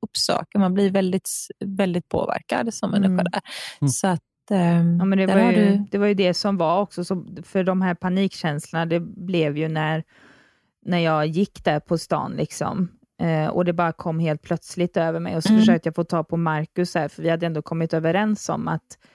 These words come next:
Speaker 2: han skulle hämta mig då, eh, när jag var färdig med mitt och sånt där. Och jag ringde han, men han svarade inte och då blev det ju värre och värre allting och det kom mer och mer folk och,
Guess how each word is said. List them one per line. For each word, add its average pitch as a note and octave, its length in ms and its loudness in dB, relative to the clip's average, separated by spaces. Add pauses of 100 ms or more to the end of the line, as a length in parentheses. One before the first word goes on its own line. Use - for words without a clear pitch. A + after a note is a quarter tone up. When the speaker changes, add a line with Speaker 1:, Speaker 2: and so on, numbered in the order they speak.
(260)
Speaker 2:
han D3+ 140 0
skulle D3+ 280 -2
hämta D#3+ 500 -2
mig D3+ 300 -2
då, D3+ 340 -2 (300)
eh, D3 240 0
när D3 120 -2
jag C#3+ 160 0
var D#3+ 140 -2
färdig D3 380 -4
med C#3+ 140 -4
mitt C#3+ 340 -8
och D#3 80 -6
sånt D3 220 -8
där. D3+ 240 -2 (640)
Och D#3+ 320 -2
jag D#3+ 160 2
ringde E3 320 0
han, D#3 340 -2
men D3 340 -2
han D#3+ 340 -2
svarade F3 480 0
inte F#3 200 -2
och D3 60 -2
då D#3+ 100 0
blev E3 300 0
det D#3+ 80 -4
ju D3+ 140 0 (200)
värre E3 400 0
och D#3+ 160 0
värre E3+ 300 -2
allting E3+ 320 -2
och D3+ 60 -2
det D#3 100 0
kom D#3 260 -4
mer D#3+ 280 2
och D3 100 -2
mer C#3 260 -4
folk G3 480 -2
och, D3 300 0